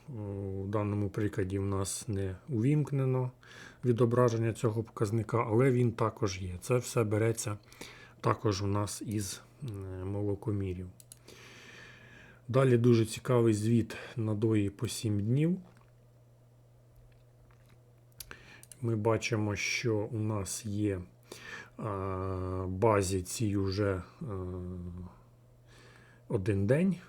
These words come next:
тобто вона вчорашня, е, або навіть позавчорашня. Відповідно, в нас немає надою за сьогодні, за вчора і за позавчора. Але, е, сутність цього звіта така, що ми бачимо надой-,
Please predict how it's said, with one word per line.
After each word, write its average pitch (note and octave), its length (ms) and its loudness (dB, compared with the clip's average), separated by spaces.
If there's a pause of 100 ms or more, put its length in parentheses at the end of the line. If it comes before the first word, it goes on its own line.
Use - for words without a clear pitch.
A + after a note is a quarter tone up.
тобто - 280 -4
вона G#2 220 0
вчорашня, C#3 760 0 (240)
е, D3+ 40 -12 (300)
або G#2+ 180 -2
навіть G2+ 340 0
позавчорашня. B2 1040 0
Відповідно, G#2+ 500 -4
в G#2 40 -2
нас G#2 300 -2
немає G2+ 540 -2 (540)
надою G2+ 460 2
за G2+ 160 2
сьогодні, B2 580 4
за G#2 140 2
вчора A#2+ 440 2
і A2+ 140 -2
за G#2 160 0
позавчора. G2 800 -4 (640)
Але, C3+ 540 2 (640)
е, G2 1040 -6
сутність - 760 -2 (360)
цього A2+ 340 2
звіта G2+ 360 0
така, F3+ 360 0
що C3 200 0
ми A#2+ 120 4
бачимо G#2 500 0
надой-, B2+ 440 4